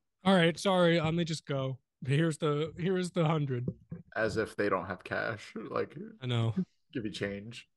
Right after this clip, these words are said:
Speaker 2: More and more places, though, uh, are accepting less and less cash. The other night,
Speaker 1: Yeah.
Speaker 2: we didn't accept a single cash transaction. Or, like, not a single person paid with cash.
Speaker 1: Right.
Speaker 2: The
Speaker 1: So you
Speaker 2: other
Speaker 1: didn't,
Speaker 2: night.
Speaker 1: like,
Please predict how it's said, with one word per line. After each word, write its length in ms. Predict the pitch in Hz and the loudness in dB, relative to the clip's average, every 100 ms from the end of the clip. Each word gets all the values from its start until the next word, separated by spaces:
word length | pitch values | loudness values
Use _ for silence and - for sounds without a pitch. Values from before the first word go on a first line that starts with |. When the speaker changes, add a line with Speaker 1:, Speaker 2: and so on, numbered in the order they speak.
| _ _ _ | _ _ _
Speaker 2:
More 180 | 160 175 | -2 2
and 80 | 202 | 4
more 140 | 190 180 | 6 4
places, 440 | 190 220 - 143 | 2 -2 -2 -4
though, 320 | 139 135 147 - | -2 0 0 -2
uh, 280 | 156 143 143 - | -4 -4 -6 -8
are 300 | 143 143 143 - - 156 | -4 -4 -2 -4 -6 -10
accepting 520 | - 180 - 151 147 | -4 -4 -2 -2 0
less 220 | 160 - | -2 -2
and 140 | 139 | 0
less 160 | 147 139 | 0 -2
cash. 340 | - 180 156 | -2 0 0
The 100 | - | 0
other 120 | 147 160 | 2 4
night, 240 | 170 160 _ _ - | 4 2 _ _ -20
Speaker 1:
Yeah. 80 | 95 - | -18 -2
Speaker 2:
we 140 | 135 | 2
didn't 160 | 180 180 | 2 2
accept 320 | 147 - - | 0 -4 -4
a 20 | |
single 340 | 135 - 170 160 | -6 -4 -2 -2
cash 300 | - 156 - | -2 -4 -2
transaction. 600 | - 120 110 107 - 101 _ _ _ _ _ _ - | -4 -4 -4 -8 -12 -16 _ _ _ _ _ _ 0
Or, 100 | 147 | 2
like, 180 | 143 131 | 4 2
not 200 | 165 170 | 2 2
a 20 | |
single 240 | 160 180 165 | 2 2 4
person 300 | 170 156 139 | 2 2 0
paid 220 | - 147 | 0 -2
with 140 | 127 | -2
cash. 440 | - 120 101 - - _ _ _ _ _ _ _ _ _ _ _ | -4 -6 -6 -16 -20 _ _ _ _ _ _ _ _ _ _ _
Speaker 1:
Right. 300 | 107 101 85 | 2 2 2
Speaker 2:
The 60 | 135 | 2
Speaker 1:
So 60 | |
you 60 | 113 | 4
Speaker 2:
other 40 | |
Speaker 1:
didn't, 140 | 113 107 | 4 0
Speaker 2:
night. 60 | |
Speaker 1:
like, 60 | 110 | -8